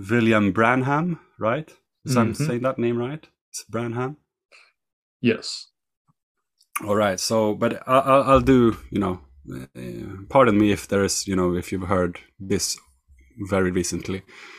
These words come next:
Speaker 1: but there is gonna be some new things. So who was this William Branham? Well, let's, um, let's set the stage, right? Like, right after World War Two, there was a kind of, uh,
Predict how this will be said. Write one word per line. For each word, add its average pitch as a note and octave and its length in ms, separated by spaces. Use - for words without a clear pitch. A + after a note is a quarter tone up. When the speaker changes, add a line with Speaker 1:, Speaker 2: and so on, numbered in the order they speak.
Speaker 1:
but A#2 160
there C#3+ 140
is - 100
gonna A2 220
be G2+ 120
some A#2+ 220
new F2+ 140
things. - 540
So A#2 380
who C3+ 300
was A#2 300
this G#2 280
William G2 400
Branham? G2 580
Well, B2+ 440
let's, A#2+ 540
um, A#2+ 440
let's - 140
set - 200
the - 40
stage, - 540
right? G#2 240
Like, G2+ 320
right C3+ 300
after B2+ 360
World A2+ 260
War G#2+ 120
Two, G#2+ 440
there A2 100
was A2+ 240
a A2+ 60
kind A2 360
of, A2 280
uh, G2+ 480